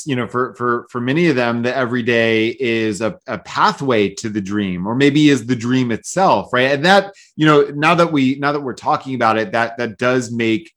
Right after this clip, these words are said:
the dreamer subplot, um, uh, feel much more at home in the story and in the play, uh, than, than I might have originally given it credit for, because dreaming is really the theme of the, of, of, of the story.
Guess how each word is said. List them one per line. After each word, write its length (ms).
the 160
dreamer 480
subplot, 840
um, 460
uh, 180
feel 440
much 360
more 520
at 220
home 600
in 320
the 340
story 540
and 100
in 80
the 80
play, 640
uh, 300
than, 420
than 160
I 80
might 200
have 120
originally 560
given 240
it 100
credit 300
for, 180
because 460
dreaming 480
is 160
really 280
the 160
theme 560
of 380
the, 340
of, 240
of, 240
of 180
the 80
story. 580